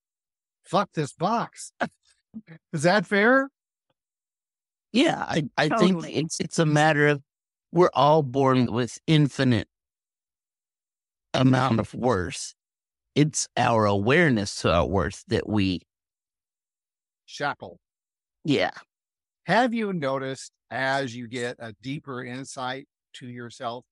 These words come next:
Speaker 1: meaning you have reflected on what you've learned, what you know, and then you marry to that time and experience?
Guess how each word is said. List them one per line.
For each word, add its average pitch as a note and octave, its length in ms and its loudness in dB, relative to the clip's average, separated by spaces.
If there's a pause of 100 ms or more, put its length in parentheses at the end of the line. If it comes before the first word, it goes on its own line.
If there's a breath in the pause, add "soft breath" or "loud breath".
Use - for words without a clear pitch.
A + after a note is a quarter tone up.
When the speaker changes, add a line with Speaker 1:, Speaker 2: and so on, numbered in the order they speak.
Speaker 1:
meaning C3+ 580 -6 (1200)
you B2+ 360 -4
have A#2 520 -10 (1900)
reflected C3+ 880 -10 (580)
on A#2 480 -10 (340)
what B2+ 240 -2
you've B2+ 420 -8
learned, B2+ 640 -16
what A#2+ 240 -18
you A2+ 140 -16 (100)
know, A2+ 460 -18 (680)
and A#2 160 -14
then C3+ 300 -10
you B2+ 340 -14 (280)
marry D3+ 760 -4
to F#3 120 -4
that G#3+ 300 0 (800)
time C#3+ 600 -6
and C3+ 140 -12
experience? - 1000 -12